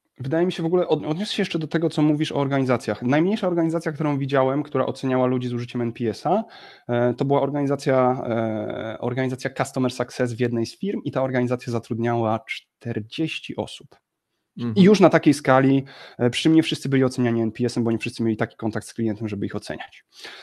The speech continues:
Speaker 1: I już na takiej skali N P S był jedną z ważnych części oceny. Na szczęście nie jedyną, to było robione z głową. E, ważna była też ocena jakościowa, ale, ale była. I Europejczycy standardowo dostawali mniejsze, niższe oceny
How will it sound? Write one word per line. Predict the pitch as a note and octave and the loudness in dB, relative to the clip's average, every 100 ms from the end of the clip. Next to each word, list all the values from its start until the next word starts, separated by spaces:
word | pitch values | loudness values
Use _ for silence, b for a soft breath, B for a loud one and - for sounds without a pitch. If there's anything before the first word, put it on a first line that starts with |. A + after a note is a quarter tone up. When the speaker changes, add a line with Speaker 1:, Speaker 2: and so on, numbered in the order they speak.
| B | B
Speaker 1:
I | C#3 | 0
już | D#3+ | 2
na | D3 | 2
takiej | C3+ C3+ | 0 -2
skali | B2 B2+ B2+ | 2 4 4
N | A#2+ A#2+ | 4 2
P | C3 | 0
S | A#2 | 0
był | A#2+ | 2
jedną | A#2+ A#2 A2+ | 2 2 2
z | |
ważnych | A2+ A2+ - | 0 0 -2
części | A2 - - | -4 -4 -6
oceny. | - F#2 F2+ - | -6 -10 -10 0
Na | B2 | 0
szczęście | - C3+ - C3 | 2 -2 -2 0
nie | B2 | 2
jedyną, | A#2+ G#2+ G2 D3 A#2 G2+ _ | 2 0 0 0 0 -4 _
to | - | -6
było | C3 B2+ | 0 2
robione | A#2+ A#2 A2+ | 2 0 -2
z | G#2+ | -2
głową. | G#2 G#2 B2 C3+ F#3+ B B B - | -6 -4 -2 -2 -6 B B B -6
E, | A#2 A#2 A#2 A#2 A#2 | -2 0 0 0 4
ważna | C3+ C3+ B2+ | 4 4 2
była | B2 | 0
też | B2 | -2
ocena | B2 B2 A#2 | -8 -4 -4
jakościowa, | A2+ A#2 - A#2 G#3 F#3+ _ - | -4 -8 -4 2 2 2 _ -4
ale, | C#3+ D#3+ F3+ F3+ | -2 0 -2 -4
ale | F3+ F#3+ | -6 -2
była. | G3 C#3+ G#2 - | 0 0 -2 -8
I | - D3+ E3+ | 2 4 6
Europejczycy | D#3+ D#3+ D#3 D#3 D3+ - B3+ C4 _ - | 6 4 2 0 -2 -2 -2 -2 _ -20
standardowo | - F#3 F3+ F3+ E3+ F#3+ G3 | -4 0 2 4 4 4 4
dostawali | F3 C3 - B2 C#3 C#3+ D3 D3 b b b _ | 2 -2 -2 -2 0 2 0 -2 b b b _
mniejsze, | B2 C3 C#3+ C#3+ - C#3 C3+ | -2 0 2 2 2 2 4
niższe | C3+ D3 - B2 | 4 2 0 -4
oceny | A#2 C3+ C3 C#3 C#3 | -4 -4 -2 -2 -4